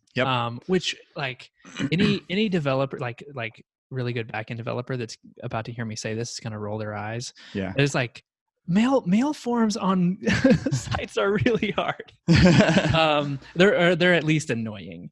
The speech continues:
Speaker 1: Yeah.
Speaker 2: Um, and so, uh, I, I was on, I was using Static Kit from,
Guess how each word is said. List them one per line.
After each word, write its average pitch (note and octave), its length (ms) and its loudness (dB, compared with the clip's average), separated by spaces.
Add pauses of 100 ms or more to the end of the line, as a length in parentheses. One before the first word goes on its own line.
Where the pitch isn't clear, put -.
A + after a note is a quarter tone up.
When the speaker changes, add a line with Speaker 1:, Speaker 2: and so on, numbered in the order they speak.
(120)
Speaker 1:
Yeah. G2+ 240 2 (300)
Speaker 2:
Um, B2 180 -6
and C3+ 140 -4
so, A#2 580 -6
uh, A2+ 600 -4
I, A#2+ 360 0 (120)
I A2+ 240 -2
was A#2 220 -4
on, A2 420 -6 (360)
I - 40 -10
was A2+ 120 -8
using A2 220 -8
Static A2 340 -10
Kit - 160 -16
from, G#2+ 280 -14